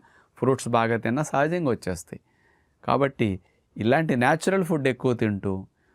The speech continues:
ప్రోటీన్ డెఫిషియన్సీని, ఫైబర్ డెఫిషియన్సీని మనం నివారించగలిగితే మన బాడీ ఆరోగ్యకరంగా ఆయుష్ ఎక్కువ ఉంటుంది.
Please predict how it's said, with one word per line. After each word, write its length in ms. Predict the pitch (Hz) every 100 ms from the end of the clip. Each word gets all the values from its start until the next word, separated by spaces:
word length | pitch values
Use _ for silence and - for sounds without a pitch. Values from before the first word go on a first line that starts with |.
| _ _
ప్రోటీన్ 480 | 127 135 175 185 175
డెఫిషియన్సీని, 680 | 156 151 139 135 127 131 135
ఫైబర్ 460 | - 113 120 127 120 110 - _
డెఫిషియన్సీని 720 | 110 110 104 120 113 107 107
మనం 180 | 101 101 87
నివారించగలిగితే 1000 | 85 110 143 127 117 107 95 95 - 92 _ _ _ - _ -
మన 140 | 95
బాడీ 380 | 90 95 104 107
ఆరోగ్యకరంగా 800 | 98 95 110 113 104 110 107 104 -
ఆయుష్ 360 | - 156 156 -
ఎక్కువ 300 | 147 - 135
ఉంటుంది. 340 | 120 117 110